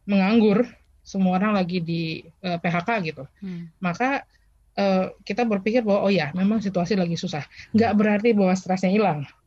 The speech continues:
Speaker 1: Kenapa? Arti hidup tetap hilang, tujuan hidup tetap hilang, pencapaian tetap hilang gitu kan ya. Tapi paling enggak, kalau misalnya situasi seperti ini, kita bisa tahu bahwa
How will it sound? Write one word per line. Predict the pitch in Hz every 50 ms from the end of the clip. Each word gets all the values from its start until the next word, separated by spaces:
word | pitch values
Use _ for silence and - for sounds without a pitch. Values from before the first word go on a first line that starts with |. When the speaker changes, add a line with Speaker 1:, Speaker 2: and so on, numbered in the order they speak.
| _ _ _
Speaker 1:
Kenapa? | - 185 175 170 170 226 247 240 - - - - - - _
Arti | - 180 175 - 180
hidup | 180 185 185 233 220
tetap | 208 196 165
hilang, | - 160 165 170 170 170 170 170 170 165 156 -
tujuan | - 190 175 185 170 165
hidup | 170 175 202 202
tetap | - 180 170 -
hilang, | - 170 170 165 165 165 165 160 165
pencapaian | 170 175 165 175 170 170 175 180 185 185
tetap | 190 175 175 160 160
hilang | - - 170 170 170 160 160
gitu | 160 170 175
kan | 175 165 143
ya. | 139 139 - _ _ - - - _ _ _
Tapi | - 170 180 220
paling | 233 226 214 196 196 190
enggak, | 180 208 196 196 180 170 160 156 170 - - - - - _ _ _
kalau | _ - 185 185 190 202 208 208
misalnya | 202 202 196 190 202 190 - - 180 175 175 175 175 175 175 170 170 175 170 - _ _ _ _ _ _ _ _
situasi | - 196 190 190 190 180 175 170 170 196 180
seperti | 175 175 180 - 190 170 - 233 262
ini, | 254 220 208 220 240 233 - - _
kita | _ - 202 240
bisa | 247 226 208 214 196
tahu | 190 202 233
bahwa | 240 208 185 170 208 226 220 -